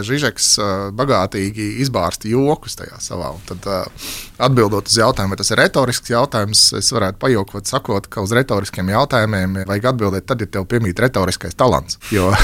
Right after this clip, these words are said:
<laughs> tas nozīmē, ka tu spēj kaut kā savērpt to vārdu straumī kaut kādā iedzīgā punktā. Bet atbildot nopietni, es domāju, ka viņš to saka tikai tāpēc, lai parādītu, ka pirmkārt tie reāli politiķi, viņi ir pašlaik, nu,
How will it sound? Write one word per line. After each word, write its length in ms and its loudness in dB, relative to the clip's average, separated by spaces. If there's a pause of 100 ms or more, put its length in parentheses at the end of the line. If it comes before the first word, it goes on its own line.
(100)
<laughs> 220 -8
tas 160 2
nozīmē, 460 0
ka 160 -16
tu 100 2
spēj 460 4
kaut 160 -4
kā 160 2
savērpt 560 2
to 160 0
vārdu 500 2
straumī 600 0
kaut 180 -18
kādā 220 -6
iedzīgā 540 0 (260)
punktā. 320 -8 (680)
Bet 400 -2
atbildot 480 4
nopietni, 680 2 (100)
es 160 -2
domāju, 400 0
ka 140 -16
viņš 160 -4 (100)
to 120 -4
saka 280 0
tikai 240 -4
tāpēc, 400 -4
lai 80 -2
parādītu, 560 0
ka 160 -12
pirmkārt 460 -4
tie 220 -4
reāli 280 4
politiķi, 480 -4
viņi 220 -2
ir 60 -14
pašlaik, 420 -4 (100)
nu, 80 -6